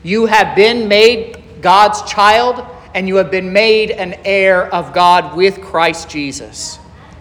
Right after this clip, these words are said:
He bids you to take up your cross and to follow him, but when you do, you will find him there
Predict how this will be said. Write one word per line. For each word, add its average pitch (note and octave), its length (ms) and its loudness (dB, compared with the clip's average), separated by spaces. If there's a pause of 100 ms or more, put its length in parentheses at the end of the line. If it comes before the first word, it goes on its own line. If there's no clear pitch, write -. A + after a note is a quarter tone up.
(880)
He B3 160 0
bids A#3 400 0
you F#3+ 140 -6
to F#3 140 -4
take C#4 500 0
up A#3 260 0
your B3 200 4
cross C4+ 640 2
and G#3+ 180 0
to G#3 80 0
follow A3+ 460 4
him, A3+ 340 -4 (260)
but B3 260 4
when C#4+ 260 0
you C#4 180 0
do, B3+ 420 -4 (1900)
you E3 100 -4
will F#3 100 -2
find A3+ 440 0
him F#3 240 -8
there F#3 580 -2